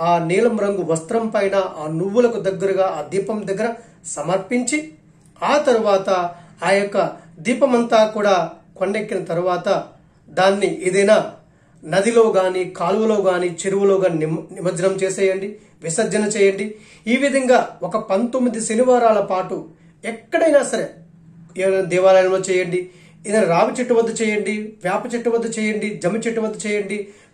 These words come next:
పీఠాలలో చేయండి, మఠాలలో చేయండి, దేవాలయాల్లో ఒకవేళ మీకు ఎవరైనా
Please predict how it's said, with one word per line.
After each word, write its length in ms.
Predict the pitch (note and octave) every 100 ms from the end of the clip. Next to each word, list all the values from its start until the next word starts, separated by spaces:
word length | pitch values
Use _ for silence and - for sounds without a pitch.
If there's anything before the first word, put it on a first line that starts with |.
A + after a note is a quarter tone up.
| -
పీఠాలలో 380 | A3+ A#3+ A#3 A#3
చేయండి, 520 | A3+ A3 G#3+ G#3 E3+
మఠాలలో 460 | E3+ E3+ A3 A3
చేయండి, 420 | G#3+ G#3+ G#3 G3 F#3+
దేవాలయాల్లో 720 | E3+ G3+ A3 A3 A3 G#3+ G#3+
ఒకవేళ 360 | G3+ G3+ G#3
మీకు 220 | G#3+ G#3
ఎవరైనా 360 | G3+ G3+ G3+